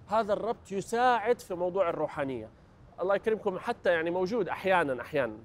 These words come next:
بعض، بعض المساجد الغير معتنى فيها، كلنا بنعرف لما الواحد يسجد وفي ريحة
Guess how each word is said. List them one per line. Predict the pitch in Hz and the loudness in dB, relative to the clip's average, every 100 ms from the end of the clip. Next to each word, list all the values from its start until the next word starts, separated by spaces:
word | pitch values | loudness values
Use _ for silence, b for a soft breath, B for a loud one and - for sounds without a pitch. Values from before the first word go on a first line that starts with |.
| - - | -12 2
بعض، | 190 127 117 | 4 4 -2
بعض | 135 147 135 | 0 0 0
المساجد | 131 131 160 147 131 | -4 -2 0 0 -2
الغير | 139 143 175 | -4 2 2
معتنى | 160 123 180 151 | 2 -2 0 0
فيها، | 139 147 139 | 0 -2 -4
كلنا | 156 247 185 170 | 0 4 4 4
بنعرف | 185 190 202 160 151 | 0 -4 -2 0 2
لما | 165 160 | 2 4
الواحد | 170 196 165 | 4 4 2
يسجد | 196 165 190 | -4 -2 -2
وفي | 175 190 | 0 -2
ريحة | 185 185 175 | 0 0 -2